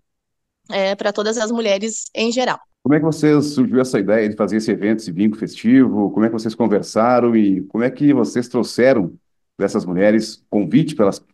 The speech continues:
Speaker 2: participarem? Como é que tá sendo aí, né, a organização? E também, eh, já tem uma expectativa aí de quantos irão, público,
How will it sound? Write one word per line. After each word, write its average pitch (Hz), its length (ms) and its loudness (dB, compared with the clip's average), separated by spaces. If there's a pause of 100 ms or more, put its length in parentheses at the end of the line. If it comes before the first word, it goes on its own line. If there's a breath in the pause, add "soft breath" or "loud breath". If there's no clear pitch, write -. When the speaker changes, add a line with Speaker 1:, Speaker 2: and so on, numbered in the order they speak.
Speaker 2:
participarem? 143 480 0
Como 165 140 2
é - 20 0
que 165 60 -6
tá 165 100 2
sendo 135 340 0
aí, 110 120 2
né, 110 120 2
a 107 40 2
organização? 110 600 0
E 151 40 -4
também, 131 460 -2 (360)
eh, 104 160 0
já 107 140 0
tem 120 140 0
uma 131 40 2
expectativa 120 640 0
aí 110 120 0
de 98 80 -8
quantos - 920 -2
irão, 117 580 0
público, 131 480 0